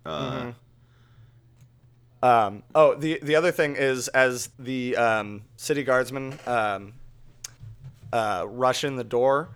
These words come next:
Speaker 1: Mm-hmm.
Speaker 2: um, and, and they start manacling, um, uh, Stormart, you,
Speaker 1: Yeah.
Speaker 2: uh, you see one of them is, is holding this, um, orb that's kind of, like, kind of pulsing with some light.
Speaker 1: Yeah.
Speaker 2: And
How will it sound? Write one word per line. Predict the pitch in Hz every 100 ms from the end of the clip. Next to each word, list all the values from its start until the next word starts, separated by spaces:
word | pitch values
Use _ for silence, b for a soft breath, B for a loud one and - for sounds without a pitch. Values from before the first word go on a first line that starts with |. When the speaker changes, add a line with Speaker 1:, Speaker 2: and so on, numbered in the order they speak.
| - -
Speaker 1:
Mm-hmm. | 92 104
Speaker 2:
um, | 117 113 107 92 92 95 - -
and, | 117 110 107 110
and | 113 107
they | 107 110 110
start | 95 123 113
manacling, | 113 113 113 123 117 113 120
um, | 110 104 101 98 98 95 104 _ _ _ - -
uh, | 104 90 87 85 85 98 - -
Stormart, | - 117 117 117 123
you, | 117 117 120 117 113 113 110
Speaker 1:
Yeah. | 110
Speaker 2:
uh, | 107 104 101 -
you | 123
see | 127 165
one | 131 135
of | 139
them | 151 151 156
is, | 123 117 117 110
is | 117 -
holding | 123 123 120 113
this, | 113 101 - - -
um, | 110 95 92 85 92 104 - - _ -
orb | 113 123 139 147 170
that's | 117
kind | - 120
of, | 104
like, | 110 107 - _ B B B _ _ - - _ -
kind | 123
of | -
pulsing | - 117 - 135 127
with | 117 -
some | - 113
light. | 101 104 123 160 _ B
Speaker 1:
Yeah. | - 87 76
Speaker 2:
And | 127 123 117 113 113